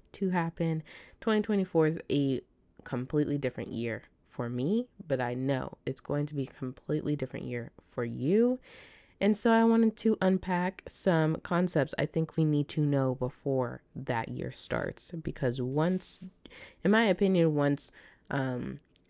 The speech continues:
January third hits, we'll start to feel it a little, but especially after that Pluto goes into Aquarius, literally minutes from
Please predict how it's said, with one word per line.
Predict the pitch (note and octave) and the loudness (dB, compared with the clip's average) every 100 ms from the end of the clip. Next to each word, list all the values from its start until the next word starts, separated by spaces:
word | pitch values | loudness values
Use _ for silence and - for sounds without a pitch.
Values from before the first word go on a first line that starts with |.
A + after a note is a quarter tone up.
| - | -6
January | C#3+ D3 D3 C3 B2+ | 0 0 2 0 0
third | - F#3+ G3 | 0 0 0
hits, | G3 F#3+ - | -2 -2 -4
we'll | D#3 C3+ | -2 -2
start | - - C3 | -2 0 0
to | - | -2
feel | - - F#3+ | -4 -2 2
it | G3 | 2
a | F#3+ | 2
little, | F#3 F3+ F3+ | 4 2 2
but | D3+ - | 0 -2
especially | A#3+ - G#3+ G#3 - G3+ | -2 -4 -4 -2 2 2
after | - E3 - E3 | 2 -4 0 0
that | D#3 C#3+ - | 2 -2 -2
Pluto | E3+ D#3+ D#3 | 0 2 2
goes | D3+ D3+ C#3+ | 0 -2 0
into | C3+ C3+ C3+ A#2+ | -2 0 0 0
Aquarius, | A#2+ D#3+ E3+ F#3 F#3 F#3 - - _ _ _ _ _ _ _ - _ | -2 0 2 2 2 -2 -6 -14 _ _ _ _ _ _ _ -20 _
literally | - D3+ D#3 F#3+ G3+ F#3+ F#3+ | -6 0 4 4 4 4 4
minutes | F#3 F3+ F3 F3 - - - - - _ _ | 2 2 0 -2 -12 -20 -20 -20 -20 _ _
from | - F3 D#3+ D#3+ | -2 2 2 0